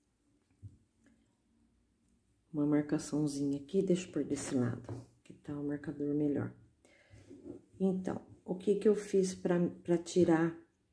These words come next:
essa medida de quatro pontos de um lado e quatro pontos do outro? Eu coloquei um lápis na,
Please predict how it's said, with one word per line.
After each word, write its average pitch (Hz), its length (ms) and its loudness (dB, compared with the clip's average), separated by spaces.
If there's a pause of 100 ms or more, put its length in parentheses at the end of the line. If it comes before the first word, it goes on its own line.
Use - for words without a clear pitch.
(720)
essa 170 360 2
medida 165 520 8
de 180 280 0
quatro 170 500 2
pontos 139 640 -2
de 147 100 -2
um 147 140 2
lado 151 340 4
e 165 40 -2
quatro 165 420 0
pontos 165 420 -4
do 175 160 4
outro? 127 320 4 (640)
Eu 214 180 12
coloquei 170 800 6
um 190 220 2
lápis 165 840 -2 (1120)
na, 165 220 2